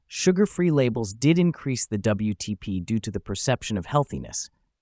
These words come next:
But this effect was canceled out by a decrease in perceived sweetness, and therefore tastiness, which is interesting considering the participants in this study associated healthiness with tastiness,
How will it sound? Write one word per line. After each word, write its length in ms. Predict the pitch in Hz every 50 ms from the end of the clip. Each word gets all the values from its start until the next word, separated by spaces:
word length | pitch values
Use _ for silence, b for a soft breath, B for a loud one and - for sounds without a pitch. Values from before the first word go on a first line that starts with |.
| _ _ _ _ _ _ _
But 120 | - 127 -
this 160 | 190 196 -
effect 360 | 240 - - 196 156 - -
was 140 | 113 110 -
canceled 480 | - - - 151 143 131 - 131 110 113
out 260 | 113 117 92 67 -
by 140 | - 92 92
a 80 | 92
decrease 580 | 92 92 - 131 135 - - - 107 98 - -
in 140 | 82 87 82
perceived 540 | - - 92 - - - 113 101 90 -
sweetness, 580 | - - - 131 131 - - - 107 - - - - _ _ _
and 140 | 104 110
therefore 300 | 110 104 98 - - 101
tastiness, 720 | 92 - - - 151 151 - - 90 78 - 78 76 - - - _ _ _ _ _ _ _
which 180 | - 131 139 -
is 140 | 143 127 143
interesting 480 | 165 180 - 196 175 - - 160 156
considering 560 | - - 110 104 - - 156 139 143 135 127
the 80 | 120 104
participants 720 | - 113 113 - - 175 175 - 170 - 156 113 101 -
in 120 | 104 101 101
this 120 | 120 147
study 460 | - - - 110 87 73 - - - - _
associated 680 | - - - - 139 139 131 - 135 131 120 113 104 92
healthiness 640 | - - 139 139 - - 131 120 120 113 - -
with 200 | - - - -
tastiness, 640 | - - 156 156 143 - - 143 131 113 - - -